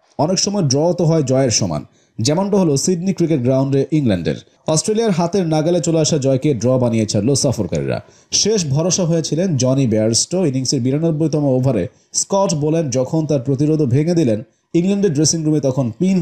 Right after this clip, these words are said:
পতন নীরবতা। হাতে মাত্র দুটি উইকেট। স্পেশালিস্ট ব্যাটার বলতে তো আর কেউই রইলেন না। দিনের দশ দশমিক চার ওভার তখনও বাকি।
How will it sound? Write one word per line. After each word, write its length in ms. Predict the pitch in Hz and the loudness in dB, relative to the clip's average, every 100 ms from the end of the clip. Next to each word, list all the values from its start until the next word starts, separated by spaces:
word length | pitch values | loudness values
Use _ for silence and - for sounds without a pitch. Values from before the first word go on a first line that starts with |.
| 151 | 2
পতন 260 | 131 143 123 | 0 0 2
নীরবতা। 420 | 120 98 73 62 - _ _ | 2 0 -2 -6 -10 _ _
হাতে 180 | 175 190 | -2 0
মাত্র 200 | 214 196 202 | 0 0 0
দুটি 240 | 147 156 | 0 0
উইকেট। 380 | 120 107 87 - - _ - - | 0 -2 -2 -8 -10 _ -12 -4
স্পেশালিস্ট 460 | 214 202 247 220 | 0 0 0 -2
ব্যাটার 300 | 175 185 208 | -2 -2 -2
বলতে 180 | 196 190 | -2 -2
তো 80 | 185 | -2
আর 100 | 190 165 | -2 -2
কেউই 260 | 180 185 190 | -2 0 2
রইলেন 300 | 156 160 151 113 | 2 2 0 -2
না। 60 | 135 - 131 | -2 -6 -2
দিনের 240 | 135 165 185 | 0 2 2
দশ 180 | 143 151 147 | 2 2 2
দশমিক 280 | 156 175 165 | 0 0 -2
চার 180 | 139 135 | 0 2
ওভার 200 | 131 147 127 | 2 0 0
তখনও 300 | 120 143 123 | -2 0 0
বাকি। 300 | 95 - 120 | 0 -2 -6